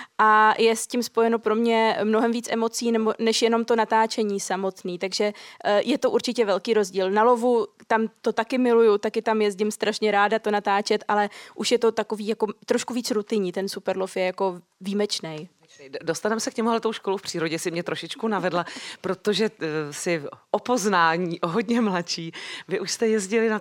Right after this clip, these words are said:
Speaker 2: jenom na týden, veď, na školu v přírodě, ne? Nebo ještě tě chytli tři týdny?
Speaker 1: Ne, já byla dokonce jenom jednou v životě, dokud jsme ještě bydleli v Praze, tak nás posílali na školu v přírodě, pak jsem bydlela v Mníšku.
Speaker 2: Pak jsi bydlela
Speaker 1: A
Speaker 2: v přírodě,
Speaker 1: jsem
Speaker 2: tak
Speaker 1: bydlela
Speaker 2: jsi
Speaker 1: v přírodě.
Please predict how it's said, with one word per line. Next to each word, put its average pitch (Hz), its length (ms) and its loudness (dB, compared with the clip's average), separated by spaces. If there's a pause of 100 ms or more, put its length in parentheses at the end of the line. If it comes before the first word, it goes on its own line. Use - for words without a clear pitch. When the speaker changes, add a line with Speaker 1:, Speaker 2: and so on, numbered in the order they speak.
Speaker 2:
jenom 220 180 -2
na 220 60 -2
týden, 214 360 -6
veď, 151 220 -8
na 180 80 -8
školu - 240 -10
v 156 80 -18
přírodě, 165 460 -8
ne? 156 340 -8
Nebo 175 240 -6
ještě 339 300 -4
tě - 140 -6
chytli 185 300 -6
tři - 200 -8
týdny? 156 420 -12 (120)
Speaker 1:
Ne, 220 160 4
já 208 140 4
byla 220 220 2
dokonce 220 440 0
jenom 220 260 4
jednou 208 360 2
v 196 40 -8
životě, 208 500 -2 (280)
dokud 202 280 0
jsme - 120 -2
ještě 208 220 -2
bydleli 214 300 0
v - 80 -20
Praze, 202 400 0
tak 202 160 -4
nás 214 180 2
posílali 208 380 -2
na 202 100 0
školu 202 240 -2
v 208 80 -18
přírodě, 202 500 2 (260)
pak - 140 -6
jsem 226 100 2
bydlela 220 300 4
v 202 80 0
Mníšku. 220 580 2
Speaker 2:
Pak 214 100 -6
jsi 247 100 -4
bydlela 240 180 4
Speaker 1:
A - 20 2
Speaker 2:
v 233 40 -4
přírodě, 262 300 6
Speaker 1:
jsem 339 120 4
Speaker 2:
tak - 100 6
Speaker 1:
bydlela 320 220 6
Speaker 2:
jsi 285 60 4
Speaker 1:
v - 80 -6
přírodě. 320 380 4